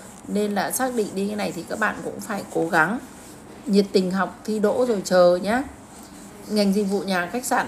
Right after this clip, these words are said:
nếu như mà có lịch thi thì chắc chắn ngành đấy cũng khá là tốt. À, bốn mươi bốn tuổi thì quá tuổi rồi. Em ơi, quá tuổi rồi, chỉ lấy đến ba tám, dưới ba chín tuổi là ba tám tuổi thôi em nhá. À, nếu như mà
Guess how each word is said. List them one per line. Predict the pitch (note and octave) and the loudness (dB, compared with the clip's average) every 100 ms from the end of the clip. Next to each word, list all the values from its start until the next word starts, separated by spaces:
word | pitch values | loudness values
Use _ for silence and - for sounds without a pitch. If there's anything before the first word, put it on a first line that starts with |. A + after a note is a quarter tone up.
| F3 | 0
nếu | F3+ G#3+ | 2 2
như | B3+ C4 | 2 4
mà | A3 | 2
có | E3 D#3+ | 2 2
lịch | A3 G#3 | 2 0
thi | A#3 A#3 G#3+ | 0 -2 -2
thì | G3 | -2
chắc | C#4 C#4 | -2 0
chắn | B3+ G3+ | -2 -2
ngành | A3+ F#3+ | -2 0
đấy | F3 F3+ | 0 -2
cũng | A3+ | -6
khá | - F3+ | -2 0
là | A3+ | 0
tốt. | A3 B3 C#4 - - - - - - - - - - - - - - - | 0 2 2 0 -12 -16 -18 -20 -20 -20 -20 -20 -20 -20 -20 -20 -10 0
À, | G3+ G3+ | 4 6
bốn | G#3 G#3+ | 6 6
mươi | G#3 | 6
bốn | A3 B3+ | 4 8
tuổi | C4 F3 | 8 8
thì | F#3+ F#3+ | 2 6
quá | F3 | 6
tuổi | G#3 C4 F#3+ | 6 4 4
rồi. | F#3+ F#3+ G3 G3+ E3 D#3+ - - - - - | 2 2 4 2 0 -4 -16 -20 -18 -12 -6
Em | A3 A#3 | 0 2
ơi, | A3+ A3+ | 2 0
quá | F3 E3 | 0 0
tuổi | A3 A3 F3+ | 4 2 4
rồi, | F3+ F3 | 2 2
chỉ | F3 F3+ | 0 0
lấy | D3+ D#3 | 2 0
đến | E3+ A3 | 0 0
ba | A3 | -2
tám, | A3 D#3 G3 | 0 0 0
dưới | G3+ G3 | 0 2
ba | A#3 A#3 | 2 2
chín | G3 G3 | 0 0
tuổi | B3+ E3 | 2 2
là | D#3 | 0
ba | G3+ | -2
tám | G3 D#3 G3+ | -2 -2 -2
tuổi | G#3+ | -2
thôi | F3 G#3 | -2 -2
em | G#3+ A3 | -2 -2
nhá. | C4 C#4+ - - - - - - - | -2 -4 -12 -20 -20 -20 -20 -20 -8
À, | G3 | -2
nếu | F#3+ F#3+ A#3+ | 2 2 4
như | C4 | 4
mà | A3+ | 4